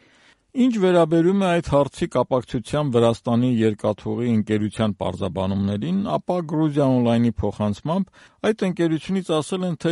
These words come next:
երթևեկության արժեքի հետ կապված պաշտոնական հայտարարություն կանեն ավելի ուշ, սակայն հիմա կարող են ասել, որ աշխատում են գները վերանայելու վրա։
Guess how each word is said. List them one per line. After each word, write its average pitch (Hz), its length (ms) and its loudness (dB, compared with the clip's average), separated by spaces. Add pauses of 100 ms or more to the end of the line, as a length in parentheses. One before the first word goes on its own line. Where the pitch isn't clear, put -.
երթևեկության 165 1000 -2
արժեքի 127 560 0
հետ 143 220 0
կապված 120 500 0
պաշտոնական 117 800 0
հայտարարություն 101 1000 0
կանեն 156 540 0
ավելի 185 480 2
ուշ, 104 300 -10 (300)
սակայն 220 420 -2
հիմա 175 300 0
կարող 175 320 -2
են 151 160 -2
ասել, 135 320 -4
որ 135 220 0
աշխատում 120 580 -2
են 131 240 -2
գները 110 400 2
վերանայելու 98 720 0
վրա։ 95 220 -6